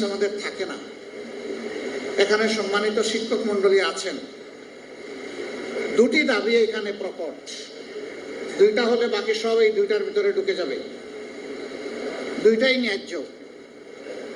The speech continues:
একটি হচ্ছে জাতীয়করণ করতে হবে, আরেকটা হলো যারা এখনো এমপিও ভুক্ত হননি তাদেরকে এমপিও ভুক্ত করতে হবে।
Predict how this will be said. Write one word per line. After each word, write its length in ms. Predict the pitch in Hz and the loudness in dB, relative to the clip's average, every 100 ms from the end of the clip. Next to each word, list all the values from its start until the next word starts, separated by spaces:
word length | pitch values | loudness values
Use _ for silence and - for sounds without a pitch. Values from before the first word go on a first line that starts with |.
| 196 | 2
একটি 180 | 220 240 233 | 2 4 4
হচ্ছে 180 | 226 233 208 | 4 4 4
জাতীয়করণ 540 | 208 226 226 233 240 247 | 4 4 4 4 2 2
করতে 220 | 233 226 247 | 0 2 2
হবে, 160 | 240 254 254 - - - - - - - - - | 2 0 -4 -10 -14 -12 -10 -8 -8 -8 -4 2
আরেকটা 320 | 202 226 226 240 | 4 4 2 4
হলো 180 | 240 240 247 226 | 4 4 2 2
যারা 180 | 220 226 226 | 2 4 2
এখনো 260 | 226 226 226 226 220 214 | 0 0 0 0 -2 -4
এমপিও 260 | 208 233 214 | 2 4 4
ভুক্ত 180 | 214 214 202 | 4 4 2
হননি 240 | 208 214 208 | 2 2 2
তাদেরকে 300 | 202 202 208 202 | 2 4 6 4
এমপিও 220 | 190 196 190 | 6 4 4
ভুক্ত 160 | - 185 | 0 -2
করতে 220 | 151 147 - | -2 -4 -4
হবে। 180 | 240 | -4